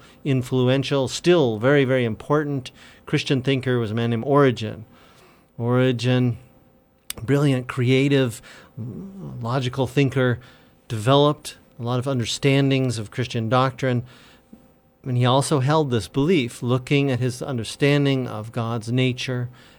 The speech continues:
as love, God's nature as all-powerful, uh, God's nature as all-purifying, God's nature as more eternal than anything else, more eternal than and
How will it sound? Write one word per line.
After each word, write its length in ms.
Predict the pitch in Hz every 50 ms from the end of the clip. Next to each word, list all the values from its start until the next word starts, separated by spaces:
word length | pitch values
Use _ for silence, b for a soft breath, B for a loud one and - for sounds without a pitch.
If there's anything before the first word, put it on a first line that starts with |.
| B B
as 280 | 117 107 104 95 - 120
love, 500 | 120 120 120 120 120 120 117 107 - - B B B B B
God's 340 | - 117 117 120 117 110 117
nature 380 | 127 127 123 123 - 127 123 117
as 140 | 113 107
all-powerful, 1120 | - - 131 120 113 110 - - - 131 131 135 131 127 120 - - 127 123 123 117 - B B B B B B B B B B -
uh, 160 | 120 104 104
God's 440 | 110 113 120 113 113 120 117 - -
nature 380 | 127 123 117 120 - 123 117 110
as 160 | 110 107 104
all-purifying, 920 | 113 104 104 - - - 143 143 139 131 127 - 131 127 123 123 123 120
God's 260 | 120 120 123 104 104 113
nature 400 | 123 123 120 - 123 120 117 -
as 180 | 131 117 107 110
more 680 | 117 110 113 117 120 127 131 135 135 135 139 143 - -
eternal 640 | 135 117 - - - 135 131 127 127 123 117 104
than 220 | 95 113 110 -
anything 640 | - - 127 147 165 160 151 123 - 143 127 123 120 113
else, 500 | 110 107 107 - - - - - - - - _ -
more 200 | - 120 120 120
eternal 420 | 113 - - 139 139 135 127 123 113
than 280 | 107 113 117 117 107 B B B B B
and 240 | 120 107 113 123 -